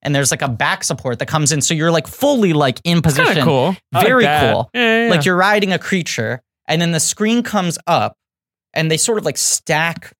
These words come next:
Speaker 1: aisles on. So, so if you look to the side, you can see, like, forty people over here, forty people up there, forty people down here.
Speaker 2: Right.
Speaker 1: You know, but your thing moves individually, and your ride vehicle,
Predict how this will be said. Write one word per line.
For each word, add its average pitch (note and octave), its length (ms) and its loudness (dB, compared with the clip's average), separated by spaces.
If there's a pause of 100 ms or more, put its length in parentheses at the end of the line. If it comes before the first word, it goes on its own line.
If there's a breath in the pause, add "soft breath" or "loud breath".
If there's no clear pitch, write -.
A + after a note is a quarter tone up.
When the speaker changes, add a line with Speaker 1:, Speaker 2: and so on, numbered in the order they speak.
Speaker 1:
aisles C#3 340 2
on. A2 180 -4
So, - 120 -4
so E3+ 160 0
if F#3 80 -2
you A3 80 4
look A#3+ 220 0
to - 80 -2
the F#3+ 100 0
side, F3+ 280 0
you C#3+ 80 -6
can D#3 160 -4
see, D#3 260 -2
like, C3 220 0
forty D3+ 340 -2
people C3 320 -6
over B2 160 -4
here, D3+ 360 -2
forty C#3+ 300 -6
people C3 240 -6
up B2 140 0
there, C3+ 220 2
forty C3+ 260 -2
people B2 240 -4
down A#2 240 0
here. B2+ 600 -2
Speaker 2:
Right. A2+ 340 -2
Speaker 1:
You D3 120 0
know, D#3 180 2
but E3 160 -2
your G#3 220 2
thing A3+ 320 0
moves E3+ 340 0
individually, D#3+ 920 0 (760)
and D3+ 320 0
your F#3+ 440 2
ride F#3+ 320 2
vehicle, A#2+ 680 -2